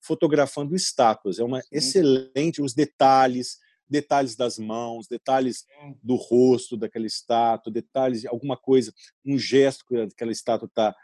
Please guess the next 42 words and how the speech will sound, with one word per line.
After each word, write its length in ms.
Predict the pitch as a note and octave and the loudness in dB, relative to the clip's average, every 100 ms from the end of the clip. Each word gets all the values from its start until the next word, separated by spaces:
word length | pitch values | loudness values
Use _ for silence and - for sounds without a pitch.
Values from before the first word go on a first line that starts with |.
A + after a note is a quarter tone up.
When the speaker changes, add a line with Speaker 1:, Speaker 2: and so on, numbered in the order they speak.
| _ _ | _ _
Speaker 1:
fazendo, 460 | A#2+ A2 B2+ A#2+ G#2 | 0 0 0 -2 -2
que 100 | A#2 | -2
ela, 220 | A#2 A2+ - | 0 -2 -6
você 240 | A2+ G2 - | -10 -8 -4
quer 100 | G#2+ | -4
ressaltar 500 | A2+ - A2+ G2 A2+ | -2 0 0 2 0
aquele 280 | G#2 G#2+ G2+ | 0 -2 0
gesto. 360 | A#2 A#2 A2 - - - - | 4 4 2 -8 -20 -20 -6
Então, 140 | E3 | -4
tem 140 | D#3+ | 0
uma 120 | G3+ F3+ | 0 2
série 460 | - - G#3+ A#3 | 2 2 2 2
de 120 | F3+ | 0
coisas 300 | F3+ D3+ D#3+ | 0 2 2
que 60 | - | 0
você 220 | F#3 - | -6 -4
pode 240 | F3+ F3 E3+ | 0 0 0
aprender, 400 | E3+ D#3+ C3+ F#3 | -2 -2 0 -2
sim, 420 | - - F3 A3 _ _ _ | -2 -2 -2 -4 _ _ _
com 120 | - | -2
as 140 | D#3+ D#3+ | 0 0
estátuas. 480 | G3 - A#2 G2+ A2 | -4 0 0 0 -4
Mas 180 | D3+ F3 | -2 -2
aquilo 180 | G#3+ G3+ | 0 0
ali 100 | A3 | 0
é 20 | |
como 160 | A#3 | -2
se 140 | A#3 G#3+ | -6 -4
fosse 420 | - F#3+ A3 B3 | 2 4 4 -2
um, 220 | A#3+ A3+ - | -4 -6 -4
um, 640 | F3+ E3+ D#3+ D3 B2+ A#2 | -2 0 0 -2 -4 0
um 40 | D3+ | 0
aprendizado, 720 | F#3 G#3+ A3+ A3 C3+ G#2 E2+ _ _ - | 2 2 2 2 4 4 0 _ _ -6
né? 280 | A2+ F#3 F#3 _ _ _ | -4 -4 -6 _ _ _
Speaker 2:
Sim. 120 | B2+ | -2
Speaker 1:
É, 160 | A#2 A#2 | 2 4
pra 160 | G#2+ B2 | 2 -2
você 240 | B2 - | -2 -2
aprender. 520 | - G3 G#3+ C3 G#2 | 0 0 0 0 0
Agora, 180 | F#2 C#3 | 0 -2
pra 120 | A#3 | -2
você 340 | C#4 A#3+ E3+ | -2 0 -2